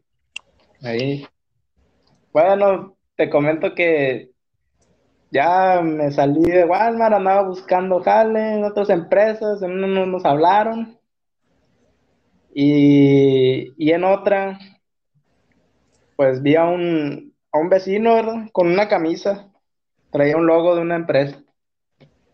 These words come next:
Y le digo, "Eh, ¿qué onda? ¿Están contratando ahí en, pues, en la fábrica don-, donde trabajas?" Y me dice, "Sí,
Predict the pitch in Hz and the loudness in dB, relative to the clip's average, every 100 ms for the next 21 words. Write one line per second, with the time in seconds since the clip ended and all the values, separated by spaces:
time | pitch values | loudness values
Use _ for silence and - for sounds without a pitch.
0 | _ _ _ 131 131 139 147 165 196 196 | _ _ _ -6 0 2 2 2 0 0
1 | 190 190 208 208 165 - _ _ _ - | -2 -2 0 -2 -4 -16 _ _ _ -10
2 | 147 156 165 190 185 165 160 180 185 170 | -6 -4 -2 0 0 0 0 -2 -2 -2
3 | 170 180 170 143 139 139 _ _ _ _ | -2 -2 -4 -4 -8 -14 _ _ _ _
4 | _ _ _ - 135 123 113 135 175 202 | _ _ _ -12 -6 -2 0 0 -2 -2
5 | 202 190 170 143 143 - 135 139 143 131 | -2 0 0 -2 -8 -10 -6 -4 -2 0
6 | 160 202 - 214 - _ _ _ _ _ | 0 -2 -4 -6 -8 _ _ _ _ _
7 | _ _ _ _ _ _ _ _ _ _ | _ _ _ _ _ _ _ _ _ _
8 | _ - 139 135 127 131 139 123 151 214 | _ -6 -2 0 0 -2 -4 -2 0 0
9 | 233 226 | 0 -2